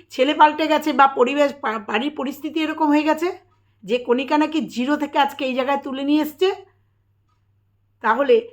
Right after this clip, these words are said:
যখন বলবেন কথাগুলো, চিন্তা করে বলবেন যে আপনারও দুটো মেয়ে,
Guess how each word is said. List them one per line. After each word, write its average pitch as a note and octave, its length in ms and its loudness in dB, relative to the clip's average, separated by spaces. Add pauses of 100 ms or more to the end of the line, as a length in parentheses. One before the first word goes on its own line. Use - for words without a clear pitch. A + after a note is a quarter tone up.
(120)
যখন B3 260 -4
বলবেন D4 420 2
কথাগুলো, D#4+ 420 4
চিন্তা C#4+ 300 -4
করে D#4 200 0
বলবেন D4 400 0
যে B3+ 100 -2
আপনারও D4+ 440 0
দুটো C4+ 280 -6
মেয়ে, D4 540 0